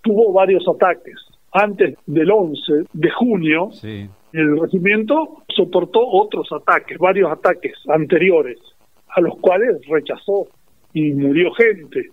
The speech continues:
Speaker 1: y evacuamos heridos.
Speaker 2: Ujú.
Speaker 1: Los dos soldados auxiliares directos como logísticos que a mí me correspondían, que era un radiooperador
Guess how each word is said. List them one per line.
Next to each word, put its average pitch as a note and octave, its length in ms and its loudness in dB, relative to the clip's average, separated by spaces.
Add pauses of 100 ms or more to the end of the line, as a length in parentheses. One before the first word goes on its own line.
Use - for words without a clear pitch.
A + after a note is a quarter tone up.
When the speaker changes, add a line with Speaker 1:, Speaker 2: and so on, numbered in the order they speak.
(540)
Speaker 1:
y E3+ 120 0
evacuamos D#3+ 580 0
heridos. E3+ 580 -2 (540)
Speaker 2:
Ujú. G#2+ 380 -10 (680)
Speaker 1:
Los F3 240 2
dos A3+ 180 2
soldados G#3+ 460 0
auxiliares F3 680 0
directos E3 640 -2 (200)
como D3+ 240 2
logísticos D3 680 0
que C3 80 2
a - 20 0
mí F3+ 160 0
me F#3+ 140 0
correspondían, D3+ 760 2 (300)
que F3 180 4
era C#3+ 120 -2 (120)
un G3 200 0
radiooperador F3+ 920 2